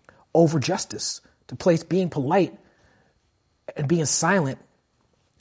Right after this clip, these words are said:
over being correct. How many videos have you seen of s-, some crazy white racist person in Walmart yelling racist shit at someone, and there's someone around there taping it, everyone else is like, "Mm,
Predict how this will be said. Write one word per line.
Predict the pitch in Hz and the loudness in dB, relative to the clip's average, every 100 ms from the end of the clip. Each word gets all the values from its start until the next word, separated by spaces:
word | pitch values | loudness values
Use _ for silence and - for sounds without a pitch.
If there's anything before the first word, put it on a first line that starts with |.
| _ - | _ 2
over | 160 156 | 4 4
being | 151 151 139 | 2 0 -2
correct. | 131 120 180 - - - - _ | -4 -2 0 -2 -6 -20 -20 _
How | - 202 | 0 4
many | 226 | 6
videos | 202 214 196 165 | 6 6 6 4
have | 156 139 | 2 0
you | |
seen | 135 170 156 | -2 -2 -2
of | 131 | -4
s-, | - - - | -6 -18 -16
some | - 165 | -4 -2
crazy | 156 185 185 170 | 0 4 4 4
white | 156 175 151 - | 4 2 2 -8
racist | 123 170 180 - | 0 2 2 -2
person | 151 135 135 | -2 0 -2
in | 131 | -2
Walmart | 151 180 139 127 - - - | 0 2 2 -2 -6 -20 -4
yelling | 117 165 175 160 | 2 4 4 2
racist | 139 156 156 - | 0 0 0 0
shit | 156 143 | 0 -2
at | 135 | -4
someone, | - 139 127 127 - - | -6 -4 -4 -6 -10 -10
and | 135 147 | -4 0
there's | 151 | 2
someone | 185 170 160 | 2 2 4
around | 160 151 | 2 2
there | 135 | -2
taping | 135 190 180 | 2 2 2
it, | 135 | -4
everyone | 131 147 139 | -2 -2 -2
else | 160 131 | -2 -2
is | 107 | -4
like, | 110 | -2
"Mm, | 151 | -2